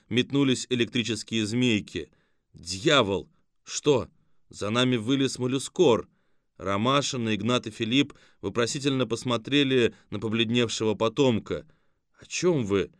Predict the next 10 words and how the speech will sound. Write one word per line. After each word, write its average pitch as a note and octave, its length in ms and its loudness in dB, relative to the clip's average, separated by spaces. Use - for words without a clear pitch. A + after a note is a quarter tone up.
«Не E2+ 140 -16
может A2+ 480 -4
быть!» B2+ 440 0
выдохнул A2 520 2
Артём. A2+ 520 2
«Моллюскоры A#2 600 4
остались C3+ 520 0
в B2+ 40 -6
нашей C3+ 340 -4
ветви, C#3 580 0